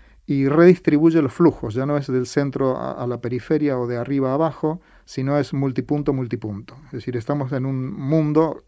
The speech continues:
como yo le suelo explicar a los estudiantes aquí, hiperconectado.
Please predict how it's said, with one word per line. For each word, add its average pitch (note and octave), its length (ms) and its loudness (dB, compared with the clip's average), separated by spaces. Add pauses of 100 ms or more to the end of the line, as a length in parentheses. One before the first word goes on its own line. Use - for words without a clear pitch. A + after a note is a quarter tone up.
(320)
como A#2+ 200 -10
yo C3 100 -2
le C3 60 -2
suelo C3 200 -2
explicar B2+ 320 -2
a B2+ 60 2
los B2 120 -2
estudiantes C3 520 -2
aquí, C3 300 -4 (320)
hiperconectado. A#2 920 -2